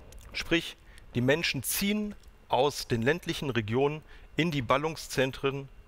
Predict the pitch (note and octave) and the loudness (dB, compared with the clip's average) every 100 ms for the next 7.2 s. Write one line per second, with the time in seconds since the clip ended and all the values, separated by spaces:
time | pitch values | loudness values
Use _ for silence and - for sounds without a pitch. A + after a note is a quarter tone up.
0 | - C#3 C#3+ C3 - A#2+ B2 - A2 - | -4 0 0 -2 -2 0 0 -2 -4 -6
1 | - - - - - B2 D3 D3 B2+ D3 | -12 -18 -20 -6 0 0 2 4 4 2
2 | - C#3 - - C3 G#2+ A#2 A#2+ G#2+ - | -2 -2 -4 0 0 4 4 4 -2 -14
3 | - - - - - - - - - B2+ | -20 -20 -20 -20 -20 -20 -20 -20 -4 0
4 | A#2 G#2+ - - - B2+ C3 D#3+ - D3 | 0 -2 -8 -12 -6 2 4 4 2 -2
5 | C#3+ - A#2+ B2 A2+ G#2 D3+ F3 F#3 - | -2 0 0 0 -2 0 0 0 -4 -4
6 | - A2+ C3+ B2 A2 C3 F3+ - C#3+ - | -2 0 0 0 0 -2 0 2 2 2
7 | C#3+ | -8